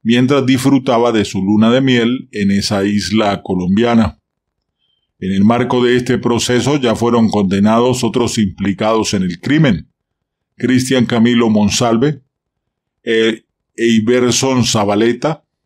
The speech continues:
Wendre Steele Scott y Marisol Londoño Bedoya. Además, Francisco Luis Correa, a quien consideran el cerebro detrás del crimen contra el fiscal,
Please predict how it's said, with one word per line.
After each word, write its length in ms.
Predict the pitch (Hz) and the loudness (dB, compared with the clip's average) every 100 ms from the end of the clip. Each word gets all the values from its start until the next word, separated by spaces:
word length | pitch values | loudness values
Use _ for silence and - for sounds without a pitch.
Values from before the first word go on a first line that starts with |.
| _ _ _ | _ _ _
Wendre 540 | 98 120 123 113 117 113 | -4 0 2 2 0 -2
Steele 480 | - - 131 131 123 | -2 -2 2 2 0
Scott 400 | - 151 160 - - _ _ _ _ _ | -2 -4 -4 -8 -20 _ _ _ _ _
y 120 | 120 | 0
Marisol 560 | 123 120 110 - 139 143 | 2 0 0 0 0 0
Londoño 540 | 131 127 127 131 131 | 0 0 0 0 0
Bedoya. 600 | 117 131 156 139 107 - _ _ _ _ _ _ | 2 2 2 2 -2 -6 _ _ _ _ _ _
Además, 480 | 95 101 107 120 117 | -6 0 2 0 0
Francisco 720 | 107 107 - 120 107 - 107 | 0 0 0 -2 -2 -2 0
Luis 340 | 110 135 127 | 2 2 0
Correa, 600 | - 113 113 127 147 160 | -2 -2 0 0 0 0
a 100 | - | -2
quien 240 | - 110 104 | -2 -2 -2
consideran 720 | 107 107 107 113 117 135 139 | -2 -2 -2 0 0 0 0
el 180 | 110 95 | 0 0
cerebro 600 | 110 104 135 156 139 104 | -2 0 0 2 2 2
detrás 600 | 95 110 117 120 - - - - _ | 0 -2 -2 -2 -6 -14 -20 -20 _
del 280 | - 104 95 | -4 -4 -2
crimen 480 | - 113 117 117 113 | -2 2 2 2 2
contra 420 | 117 117 110 107 | 0 0 0 0
el 120 | 101 | 0
fiscal, 720 | 92 104 95 123 127 117 101 | -2 -6 -4 -4 0 0 -2